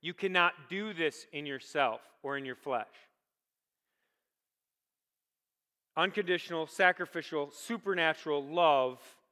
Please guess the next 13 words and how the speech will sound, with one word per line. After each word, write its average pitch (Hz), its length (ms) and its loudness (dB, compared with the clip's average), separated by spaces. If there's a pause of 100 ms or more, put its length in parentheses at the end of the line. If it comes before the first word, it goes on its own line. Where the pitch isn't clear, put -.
(480)
If - 160 -14
you 170 100 -2
want 233 200 8
to 269 60 6
learn 254 260 6
more 233 180 6
about 196 300 10
that 196 240 10
love, 143 480 4
say 156 240 -2
read. 147 280 -4 (1900)
All 117 60 -12
right, 135 300 -4